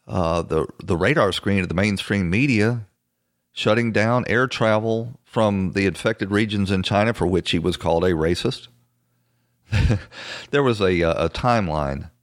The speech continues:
uh, that somebody put together on Twitter that showed all of the, uh, contradicting statements that the media had made in their attempts to, to try to, uh, you know,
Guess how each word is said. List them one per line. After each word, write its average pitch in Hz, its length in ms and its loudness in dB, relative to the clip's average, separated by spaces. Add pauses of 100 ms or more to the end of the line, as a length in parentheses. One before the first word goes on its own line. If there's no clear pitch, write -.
(1300)
uh, 78 140 -2
that 80 140 0
somebody 90 280 -2
put - 160 -4
together 85 280 0
on 78 160 0
Twitter 90 300 0
that 80 160 -2
showed 95 540 2
all 120 340 0
of 104 140 -4
the, 85 460 0 (160)
uh, 76 400 -2 (420)
contradicting 101 920 -2
statements 92 640 -4
that 87 240 -2
the 87 100 -2
media 95 460 2
had 85 200 0
made 90 340 0
in 85 80 0
their 85 180 0
attempts - 500 -4 (2500)
to, 82 440 -2 (160)
to 92 140 -2
try 101 280 -2
to, 82 340 -2
uh, 78 200 -4 (460)
you 90 120 -4
know, 78 260 -2